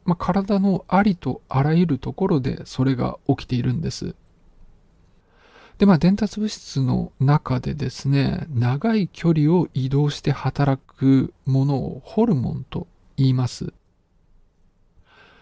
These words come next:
まあ、インスリンって聞いたことある人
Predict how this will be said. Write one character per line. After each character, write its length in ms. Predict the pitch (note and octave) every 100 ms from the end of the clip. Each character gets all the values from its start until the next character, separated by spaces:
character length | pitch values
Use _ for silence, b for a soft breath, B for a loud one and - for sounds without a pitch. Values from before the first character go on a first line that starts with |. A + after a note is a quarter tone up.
| b -
ま 100 | F3+
あ、 80 | D3 -
イ 80 | F3
ン 140 | G#3+
ス 200 | A#3 -
リ 100 | A3
ン 100 | G#3+
っ 20 | G3+
て 320 | - E3+ D#3
聞 160 | -
い 40 | E3
た 100 | D#3
こ 100 | D3
と 220 | B2+ -
あ 120 | - C#3+
る 100 | B2+
人 320 | - -